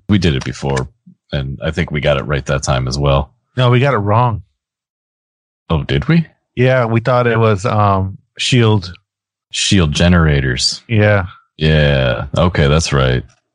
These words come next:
Speaker 1: So we got it right this time. Take that, Star Wars trivia.
Speaker 2: Haha, we're learning.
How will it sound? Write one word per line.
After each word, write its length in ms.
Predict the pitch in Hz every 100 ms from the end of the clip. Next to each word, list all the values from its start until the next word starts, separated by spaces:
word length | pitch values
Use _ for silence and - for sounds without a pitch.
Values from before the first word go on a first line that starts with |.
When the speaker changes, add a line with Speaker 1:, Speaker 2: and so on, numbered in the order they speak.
| _ _
Speaker 1:
So 160 | - 90
we 80 | 85
got 160 | 95
it 40 | 80
right 260 | 85 82 -
this 160 | 90
time. 320 | - 76 67
Take 260 | - 104 -
that, 240 | 101 - -
Star 340 | - 82 73
Wars 200 | 69 67
trivia. 680 | - - 87 73 71 71 92
Speaker 2:
Haha, 580 | 95 - 143 120 107 95
we're 160 | 104 101
learning. 520 | 110 113 110 101